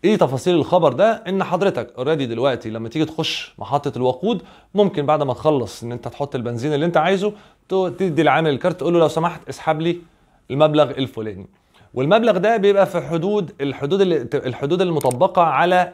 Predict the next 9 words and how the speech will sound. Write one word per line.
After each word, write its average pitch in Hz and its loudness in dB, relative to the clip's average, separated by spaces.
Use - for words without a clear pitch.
الكروت 135 -2
من 120 -8
البنك 139 -4
الاهلي. 107 -8
يعني 113 -4
نفس 156 0
الحدود 147 0
اللي 107 -4
حضرتك 117 -2